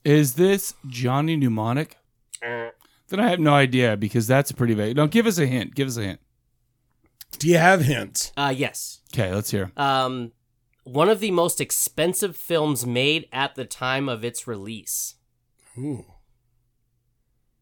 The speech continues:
Speaker 1: Oh.
Speaker 2: Nineteen ninety.
Speaker 1: Nineteen ninety, okay. So it was a sci-fi type thing?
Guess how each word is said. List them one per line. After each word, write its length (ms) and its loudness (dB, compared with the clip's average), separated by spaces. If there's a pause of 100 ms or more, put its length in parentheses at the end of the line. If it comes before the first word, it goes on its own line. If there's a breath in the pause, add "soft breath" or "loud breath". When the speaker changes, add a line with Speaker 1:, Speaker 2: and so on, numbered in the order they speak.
(1040)
Speaker 1:
Oh. 120 2
Speaker 2:
Nineteen 500 8
ninety. 640 0 (520)
Speaker 1:
Nineteen 500 -2
ninety, 420 -4
okay. 320 -6 (2250 loud breath)
So 220 2
it 20 6
was 160 4
a 40 0
sci-fi 800 2
type 300 -2
thing? 480 -2